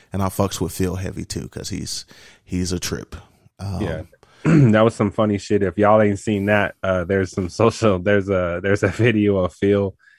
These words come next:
Speaker 2: bending, uh, Bryson's club out there, man. So if you, you haven't seen that, um, go, uh, go check that out, man. Check out Phil Mickelson bending the club and just looking at the camera like, "What's happening?"
Speaker 1: Yes, indeed.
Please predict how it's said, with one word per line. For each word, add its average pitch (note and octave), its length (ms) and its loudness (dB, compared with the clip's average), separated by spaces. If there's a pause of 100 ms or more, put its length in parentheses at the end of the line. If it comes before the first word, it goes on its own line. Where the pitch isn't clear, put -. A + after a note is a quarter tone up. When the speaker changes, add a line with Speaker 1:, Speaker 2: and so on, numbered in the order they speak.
(340)
Speaker 2:
bending, G2 680 0
uh, D#2+ 380 -2
Bryson's F#2+ 500 0
club G#2+ 340 4
out F2 220 0
there, E2+ 160 -4
man. E2 320 -6
So E2 240 -2
if E2 100 -6
you, G2 320 2 (720)
you A2+ 140 6
haven't G2+ 300 2
seen C3 300 2
that, F#2 380 0
um, E2+ 540 -2 (1200)
go, G#2+ 280 4
uh, F2+ 260 2
go G2 200 0
check A2 260 -2
that G#2 160 2
out, F#2 240 0
man. F2 220 -6
Check - 260 -2
out F#2+ 220 0
Phil G2 180 -2
Mickelson F#2+ 560 -6 (580)
bending G2+ 340 2
the F2 100 -2
club G2+ 420 2
and E2+ 300 -8
just E2 280 -8
looking G2 220 -2
at F#2 160 0
the F2+ 80 -4
camera F#2+ 300 0
like, E2 240 -2
"What's F2+ 200 -6
happening?" - 520 -8 (760)
Speaker 1:
Yes, G2 560 -4
indeed. G2+ 540 -4